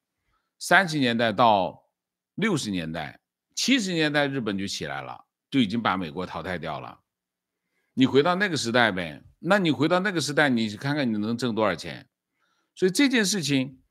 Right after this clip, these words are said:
川普第一个，这个政策，他要实行一个这样的政策，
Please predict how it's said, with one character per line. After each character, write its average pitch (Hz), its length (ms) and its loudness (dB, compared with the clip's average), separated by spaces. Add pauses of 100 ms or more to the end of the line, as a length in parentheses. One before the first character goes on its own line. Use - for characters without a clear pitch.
(720)
川 262 320 4
普 156 100 0
第 196 220 -2
一 220 60 2
个， 190 360 2
这 233 120 -4
个 214 100 -4
政 214 260 0
策， - 400 -2
他 233 320 0
要 208 200 4
实 170 180 -2
行 156 160 -4
一 165 60 -4
个 165 80 -2
这 196 100 0
样 175 100 0
的 147 100 0
政 160 240 0
策， - 400 -4